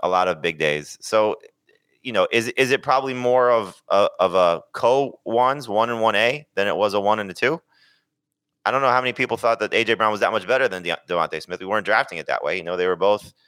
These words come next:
second round picks for the majority of, of drafts. So, I mean, Smith had more catches than him last year. So th-, this, that's not a huge stretch to say DeVonta Smith may be the better fantasy receiver. I hope it's not, because you're still taking Brown first.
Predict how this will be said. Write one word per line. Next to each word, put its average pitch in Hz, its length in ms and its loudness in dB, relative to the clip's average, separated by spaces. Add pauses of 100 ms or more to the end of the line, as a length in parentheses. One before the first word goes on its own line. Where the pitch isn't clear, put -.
(220)
second 107 300 -2
round 92 180 2
picks 127 220 -2
for 95 80 -2
the 90 40 0
majority 85 440 0
of, 78 280 -6
of 76 120 -8
drafts. 107 440 -2 (560)
So, 90 480 2 (540)
I 208 40 -20 (380)
mean, 104 120 -8
Smith 131 180 -2
had 139 140 0
more 135 80 2
catches 160 320 -4
than 85 100 -6
him 76 80 -10
last 64 240 -8
year. 65 160 -16 (380)
So 90 300 2
th-, 107 240 -4
this, 120 220 -4
that's 117 160 0
not 123 120 2
a 95 80 0
huge - 260 -8
stretch 123 280 0
to 104 60 -8
say 101 160 0
DeVonta 92 360 0
Smith 95 180 -8
may 95 140 0
be 95 100 -4
the 82 100 -8
better 82 280 0
fantasy 117 420 -4
receiver. 80 340 -6
I 87 80 4
hope 120 200 0
it's - 120 -8
not, 85 240 2
because 87 380 -6 (320)
you're 95 100 -4
still 98 160 -2
taking 90 300 -4
Brown 78 200 0
first. 131 280 0